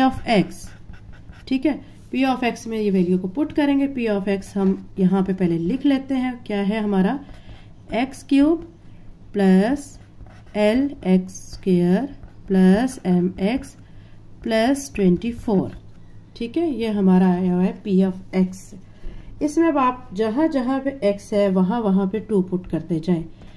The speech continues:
यहाँ पे भी two put कर दिया है, यहाँ पे भी two Cube हो जाएगा, एल टू स्क्वायर हो जाएगा, एम टू प्लस ट्वेंटी फ़ोर, ठीक है। अब यहाँ पे P of two ऐसे ही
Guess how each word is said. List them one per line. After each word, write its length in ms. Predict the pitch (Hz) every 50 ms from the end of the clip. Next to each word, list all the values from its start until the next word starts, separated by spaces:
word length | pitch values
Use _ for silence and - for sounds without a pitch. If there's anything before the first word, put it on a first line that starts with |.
| - - - - - 196
यहाँ 280 | 208 220 240 294 330
पे 120 | 330 339 320
भी 100 | 330 320
two 180 | 320 311 311 294
put 200 | 302 302 294 -
कर 200 | - 269 247 208
दिया 240 | - 233 220 226 220
है, 220 | 220 220 214 208 196 - - - - 196
यहाँ 300 | 196 208 202 214 262 277
पे 120 | 277 302
भी 100 | 269 285 285
two 240 | 277 277 262 269 262 269 - - - - - - - - - - - - -
Cube 240 | - 240 254 262 262
हो 80 | 285
जाएगा, 460 | 277 240 226 220 214 208 190 220 214 214 - - 202
एल 320 | 190 190 190 202 233 262 - - - - - - - - - - - - -
टू 220 | - 220 214 220 214
स्क्वायर 400 | 214 - - - 220 226 262 277
हो 80 | 285 247
जाएगा, 420 | 190 214 202 202 196 190 202 214 208 - -
एम 260 | 190 185 180 180 190 233 262 - - - - - - - - - - - - - - - -
टू 380 | 208 196 202 202 220 247 285 - - - - - - - - - - -
प्लस 380 | - 240 254 269 294 285 - -
ट्वेंटी 300 | - 202 185 170 165 202
फ़ोर, 340 | 190 - - 202 170 151 180 - - - - - - - - - - - - - - - - - -
ठीक 180 | 247 240 -
है। 120 | 320 359 339 - - - - - - - - - - - - - - - - - - - - - - - -
अब 240 | 233 254 262 262 269
यहाँ 320 | 269 262 254 254 285 294
पे 120 | 285 294 285
P 220 | 285 - 269 262 262 269
of 180 | 269 262 262 -
two 160 | 254 240 233 220
ऐसे 300 | 196 180 185 - 269 277
ही 160 | 262 302 359